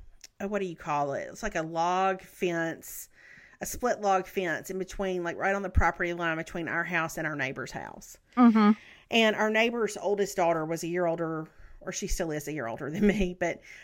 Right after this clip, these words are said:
Speaker 1: um, but we were always just a grade apart. And so we played a lot when we were little. And then when we got, as we got older, like,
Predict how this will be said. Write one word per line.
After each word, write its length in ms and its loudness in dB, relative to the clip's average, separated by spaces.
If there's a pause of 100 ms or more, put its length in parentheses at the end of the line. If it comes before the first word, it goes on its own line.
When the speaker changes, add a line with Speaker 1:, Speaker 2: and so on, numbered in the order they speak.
(140)
Speaker 1:
um, 300 4
but 160 0
we 120 -2
were 120 0
always 280 6
just 160 -10
a 40 -2
grade 240 2
apart. 600 2
And 180 -6
so 380 2
we 140 -4
played 360 -2
a 60 -2
lot 280 2
when 80 -4
we 100 0
were 140 0
little. 500 -2
And 240 -4
then 260 2
when 120 -4
we 140 -6
got, 180 0
as 120 -6
we 80 -4
got 220 2
older, 600 0
like, 160 -4